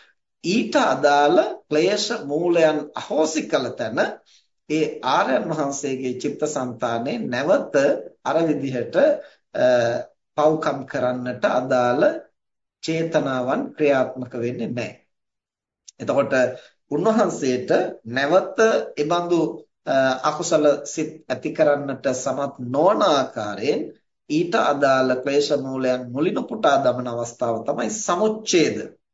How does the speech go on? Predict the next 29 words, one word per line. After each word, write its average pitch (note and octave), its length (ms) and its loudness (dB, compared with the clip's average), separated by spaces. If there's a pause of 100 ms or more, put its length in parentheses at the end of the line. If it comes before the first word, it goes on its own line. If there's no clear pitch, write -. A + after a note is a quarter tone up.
(160)
සමුච්ඡේද D3 680 -2
කියලා B2+ 280 -4
කියන්නේ C#3+ 240 -4
සර්ව D#3 380 0
සම්පූර්ණයෙන්ම D3 800 -4
ප්‍රහාණය A#2 460 -2
කිරීම. - 300 -20 (920)
එතකොට D3 160 -2
සමුච්ඡේද E3+ 640 -2
විරතිය C#3+ 480 0
කියන B2+ 260 -6
එක A#2+ 140 -8
ඇති A2+ 320 -4
වෙන්නේ C#3 320 -4
ලෝකෝත්තර D#3 640 2 (300)
මාර්ග C#3 420 0
සිතේදී. G#2+ 560 -6 (140)
එතෙක් - 440 2
අපට F#3 260 0
ඇති C#3+ 240 0
කරගන්නට B2+ 600 -2
තියෙන්නේ D3 460 -4 (300)
සම්පත්ත D#3+ 720 -2
විරති E3+ 440 0
හෝ F#3+ 240 0 (240)
සමාදාන E3 680 2
විරති. A#2 420 -10 (720)
එතකොට D3 240 2
සම්පත්ත D3+ 440 2